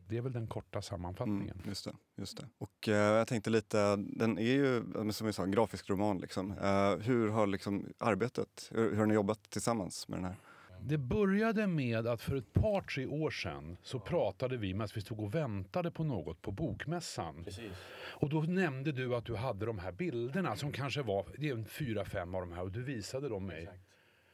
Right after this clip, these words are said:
Speaker 1: Och vi sa någonting i stil, "Men det där var ju jättehäftigt.
Speaker 3: Mm.
Speaker 1: Fan, vi skulle göra någonting med det här." Och som de proffs vi är så började vi bläddra i våra kalendrar sådär.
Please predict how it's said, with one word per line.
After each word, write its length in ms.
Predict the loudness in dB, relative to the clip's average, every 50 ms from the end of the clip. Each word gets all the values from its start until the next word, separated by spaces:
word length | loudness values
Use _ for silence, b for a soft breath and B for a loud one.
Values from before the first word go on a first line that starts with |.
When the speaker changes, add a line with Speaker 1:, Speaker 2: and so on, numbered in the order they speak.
| b b b b b -8
Speaker 1:
Och 180 | -6 -4 -2
vi 40 | -2
sa 160 | -2 0 -2
någonting 320 | 0 -2 -2 -2 -2 -4 -4
i 40 |
stil, 180 | -4 -4 -4 -4
"Men 80 | -2 0
det 60 | 0
där 100 | 0 0
var 100 | 0 0
ju 80 | 0
jättehäftigt. 720 | 0 -2 -2 -2 -4 -4 -4 -4 -6 -6 -6 -6 -6 _ -16
Speaker 3:
Mm. 160 | -20 -18 -18 -18 -20 _ -16
Speaker 1:
Fan, 180 | -8 -6 -6 -4
vi 60 | -4
skulle 160 | -4 -4 -2
göra 80 | -2 -2
någonting 220 | -2 -4 -6 -8 -8
med 80 | -8
det 80 | -8 -6
här." 200 | -6 -6 -6 -6 _ _ _ _ _ _ _ _ _ _ _ _ _ _ _ _ _ _ _ _ _ -6
Och 140 | -4 -2
som 160 | -2 0 0 0
de 180 | 0 0 0
proffs 440 | 0 0 0 0 0 -2 -6 -6 -2
vi 80 | 0 0
är 220 | 2 2 2 0
så 220 | -2 -2 -4 -4
började 340 | -4 -6 -4 -4 -2 -2 -2
vi 80 | -4 -4
bläddra 400 | -4 -4 -4 -2 -2 -2 -2 -2 0
i 40 | 0
våra 320 | 0 2 2 4 4 6 8
kalendrar 640 | 8 8 10 10 10 10 10 10 8 8 8 6 6
sådär. 260 | 4 4 2 4 6